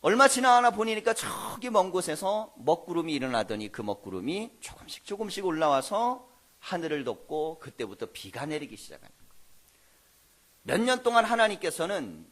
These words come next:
이 우상 숭배의 땅에 하늘의 문을 닫아버린 겁니다. 여러분, 사람이 아무리 노력을 해도요, 애쓰고 수고해도 하나님이 돕지 않으면 안 되는 것들이 있습니다.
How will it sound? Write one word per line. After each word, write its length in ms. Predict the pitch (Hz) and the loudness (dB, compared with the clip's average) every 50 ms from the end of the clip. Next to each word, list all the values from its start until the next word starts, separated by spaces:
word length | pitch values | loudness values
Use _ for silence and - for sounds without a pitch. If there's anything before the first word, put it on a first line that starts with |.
| _ _ | _ _
이 160 | - 202 226 240 | -14 -10 -8 -8
우상 440 | 220 208 220 226 - 262 240 240 | -8 -8 -8 -6 -4 -4 -4 -4
숭배의 540 | 226 - 226 226 220 190 202 196 185 180 - | -6 -6 -8 -6 -4 -4 -2 -2 -2 -4 -2
땅에 240 | - 160 151 151 151 | 0 0 0 0 -2
하늘의 380 | 160 - 240 226 220 202 196 180 | -6 -6 -8 -8 -8 -8 -8 -8
문을 480 | 160 143 135 139 143 147 147 - - - _ _ _ _ | -6 -6 -6 -6 -6 -8 -10 -12 -16 -20 _ _ _ _
닫아버린 560 | - - - - - 123 131 117 95 80 71 | -12 -10 -8 -6 -6 -6 -4 -6 -6 -8 -12
겁니다. 320 | - - - - _ _ _ _ _ _ _ _ _ _ _ _ _ _ _ _ _ _ _ _ _ _ _ - | -16 -20 -20 -20 _ _ _ _ _ _ _ _ _ _ _ _ _ _ _ _ _ _ _ _ _ _ _ -4
여러분, 220 | 143 151 202 233 247 | 0 0 2 2 0
사람이 400 | - - 247 233 240 254 262 262 | 0 2 4 4 4 4 4 0
아무리 400 | - - - 220 233 247 254 247 | -2 -2 -2 0 0 0 -2 -2
노력을 340 | 220 185 175 175 151 147 135 | -2 -2 -2 -2 -4 -6 -6
해도요, 600 | 117 101 98 98 104 131 120 101 85 - - - - - - - 139 | -8 -8 -8 -8 -8 -6 -6 -8 -10 -14 -16 -20 -20 -20 -18 -10 -4
애쓰고 540 | 156 196 233 240 - - - 247 226 247 | 0 2 2 2 2 0 0 0 0 0
수고해도 840 | 240 - - 226 208 233 208 156 170 - 170 165 117 87 73 - - _ _ _ _ _ _ | 0 0 -2 -4 -2 0 0 0 0 -2 -4 -4 -4 -6 -8 -12 -16 _ _ _ _ _ _
하나님이 560 | - - - 254 247 247 247 247 240 240 - | -10 -6 -2 2 2 2 2 2 -2 -6 -4
돕지 340 | 156 165 143 - - 170 175 | -4 -6 -6 -6 -4 0 2
않으면 320 | 151 147 151 151 156 156 - | 2 2 2 -2 -4 -6 -8
안 220 | - - 123 123 | -8 -8 -4 -2
되는 220 | 139 135 123 117 | -2 -2 -2 -2
것들이 320 | 104 95 - - 110 - 127 | -4 -6 -8 -8 -10 -10 -10
있습니다. 500 | - - - 65 58 50 - - - | -12 -14 -16 -18 -20 -20 -20 -20 -20